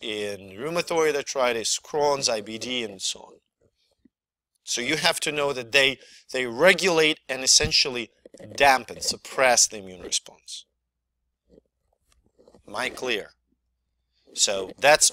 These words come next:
all you have to know about Tregs. Okay. Um, okay, it's not transplants yet. Hypersensitivities. Fun stuff.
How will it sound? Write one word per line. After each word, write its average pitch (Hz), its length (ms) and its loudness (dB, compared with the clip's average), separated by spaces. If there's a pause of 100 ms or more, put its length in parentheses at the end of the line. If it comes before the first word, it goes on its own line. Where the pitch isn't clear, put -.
all 151 180 6
you 180 60 6
have 165 140 4
to 151 100 -8
know 143 140 -2
about 120 260 -2
Tregs. 98 560 -12 (1300)
Okay. 107 300 -8 (1500)
Um, 127 440 4 (840)
okay, 165 1400 -16
it's - 160 -12
not 107 200 -12
transplants 104 760 -8
yet. - 140 -16 (1160)
Hypersensitivities. 165 1500 4 (1300)
Fun 160 220 4
stuff. - 500 2